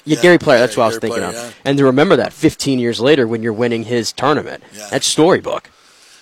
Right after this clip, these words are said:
Speaker 2: You know, and, and it's, there's so many great stories about Arnold, but his recall, um, having met people, and something else that Arnold would do that,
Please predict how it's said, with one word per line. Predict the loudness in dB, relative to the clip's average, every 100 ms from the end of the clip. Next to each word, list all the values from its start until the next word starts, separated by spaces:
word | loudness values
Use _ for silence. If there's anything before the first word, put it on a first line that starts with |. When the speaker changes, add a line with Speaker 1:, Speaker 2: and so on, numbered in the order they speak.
| _
Speaker 2:
You | -4
know, | -2 -2
and, | -6
and | -12
it's, | -14 -12 -12
there's | -6 -6 -2
so | -4 -2 -2 -2
many | -4
great | -6 -6
stories | -4 -4 -6 -8
about | -8 -8
Arnold, | -6 -6 -8 -10 -12
but | -14 -14
his | -12 -10 -10 -10
recall, | -14 -10 -8 -6 -8 -12 -16 _ _ _ _ -14
um, | -14 -14 -12
having | -12 -12 -10
met | -10 -10
people, | -16 -14 -12 -10 -12
and | -14 -14 -8
something | -8 -8 -10
else | -10 -8
that | -8
Arnold | -6 -6 -8 -12
would | -14
do | -10 -8 -8 -10
that, | -14 -14